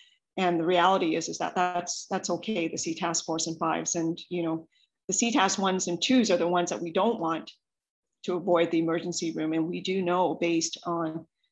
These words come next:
some of the cardiac outcomes data, that, um, you know, that they're not doing as well, right? So they're less likely to come in.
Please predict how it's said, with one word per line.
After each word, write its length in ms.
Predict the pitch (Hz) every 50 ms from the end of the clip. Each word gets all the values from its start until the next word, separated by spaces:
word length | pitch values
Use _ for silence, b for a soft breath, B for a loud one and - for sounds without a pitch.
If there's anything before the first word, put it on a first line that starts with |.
| _ -
some 180 | - - 185
of 60 | 180 165
the 80 | 170
cardiac 500 | - - 202 190 190 185 170 165 165 165 -
outcomes 420 | 196 202 196 196 196 175 165 165
data, 500 | - 185 175 175 175 160 139 139 160 185 - _ _ _ _ _ _ _ _ _ - _ _ -
that, 360 | 180 175 165 - - - - 214 202
um, 420 | 180 175 175 170 170 165 160 - - -
you 120 | - 190 175
know, 140 | 170 165
that 180 | 170 170 165 -
they're 140 | 196 170 170
not 240 | 175 175 165 160 -
doing 280 | 175 170 170 165 160
as 140 | 160 156 -
well, 220 | - 160 - - -
right? 260 | 143 160 175 185 -
So 120 | - 165
they're 260 | 160 165 160 156 151 160 180 -
less 200 | 180 180 180 -
likely 340 | 202 180 160 - 165 165 165
to 80 | - -
come 220 | - 165 160 160
in. 300 | 180 196 190 190 190 190